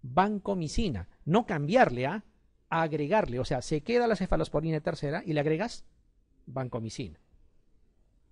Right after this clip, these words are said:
O sea, cefalosporina de tercera más vancomicina. Estarías coberturando la posibilidad de resistencia también,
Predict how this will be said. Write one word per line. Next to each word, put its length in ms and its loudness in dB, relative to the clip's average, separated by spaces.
O 60 -20
sea, 100 -10
cefalosporina 560 -6
de 60 -4
tercera 320 -4
más 160 -4
vancomicina. 500 -10
Estarías 320 2
coberturando 720 0
la 160 -2
posibilidad 500 4
de 80 4
resistencia 600 0
también, 320 -8